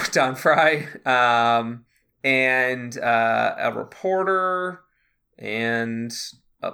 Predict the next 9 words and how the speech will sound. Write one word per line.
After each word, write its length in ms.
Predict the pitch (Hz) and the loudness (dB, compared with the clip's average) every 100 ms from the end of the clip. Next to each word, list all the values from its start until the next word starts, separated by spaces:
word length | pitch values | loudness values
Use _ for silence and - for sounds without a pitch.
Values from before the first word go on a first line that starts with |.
| - | -10
couple 300 | - 151 156 | -6 -4 -2
members 400 | 131 123 139 156 | -2 -2 -2 -4
of, 100 | 151 | -4
like, 180 | 120 113 | -4 -6
the 80 | 113 | -8
leadership 460 | 113 117 139 170 165 | -8 -6 -6 -8 -8
staff, 460 | - 160 160 - _ - - - | -4 -2 -2 -6 _ -20 -20 -4
um, 400 | 123 123 120 113 | 0 2 2 0
alive, 580 | 123 117 107 113 147 | 0 0 2 2 0